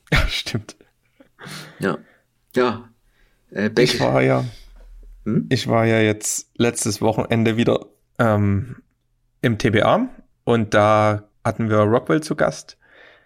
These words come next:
Speaker 1: und da hieß es auch erstmal wieder, ähm, "Na, wie machen wir das denn mit, ähm, Film?" Und das letzte Mal war halt so ein bisschen, ähm, aufwendiger.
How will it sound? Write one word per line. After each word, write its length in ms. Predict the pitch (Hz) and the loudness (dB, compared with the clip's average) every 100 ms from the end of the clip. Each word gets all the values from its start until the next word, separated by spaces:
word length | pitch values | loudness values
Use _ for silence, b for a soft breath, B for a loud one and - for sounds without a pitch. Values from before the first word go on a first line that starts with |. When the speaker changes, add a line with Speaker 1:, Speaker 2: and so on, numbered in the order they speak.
| b | b
Speaker 1:
und 260 | - 120 113 | 0 0 2
da 100 | 110 | 0
hieß 240 | 110 110 | 0 0
es 140 | 113 - | -2 -2
auch 180 | 113 | -2
erstmal 440 | - 101 - 107 104 | 0 -2 -2 -2 0
wieder, 540 | 107 107 104 104 - | 2 4 4 4 2
ähm, 420 | 110 107 101 101 - | 0 0 0 -4 -2
"Na, 120 | 113 | 0
wie 80 | 110 | 2
machen 220 | 107 120 | 2 0
wir 40 | 113 | 0
das 180 | 104 - | -2 0
denn 220 | 107 104 | 0 2
mit, 320 | 101 101 - - | 0 0 -6 -2
ähm, 420 | 104 101 98 101 _ _ | 0 0 -2 -6 _ _
Film?" 560 | - - 240 95 127 - _ _ _ - | -10 0 2 2 0 -6 _ _ _ -2
Und 140 | 113 | 0
das 120 | 98 | 0
letzte 300 | 139 143 - | 0 -2 -2
Mal 560 | 147 156 156 170 165 160 - - - | 2 4 6 4 0 -6 -20 -20 -12
war 200 | - 110 | 0 2
halt 160 | 117 113 | 2 0
so 140 | 123 | 0
ein 400 | 113 110 107 104 | 0 0 0 -2
bisschen, 720 | 101 107 - 120 110 107 101 - - _ _ _ - | -4 -6 -6 -4 -2 -2 -4 -8 -18 _ _ _ -6
ähm, 240 | 110 101 | -4 -4
aufwendiger. 840 | - 131 135 135 135 127 120 120 | -2 -4 -2 -2 0 0 2 0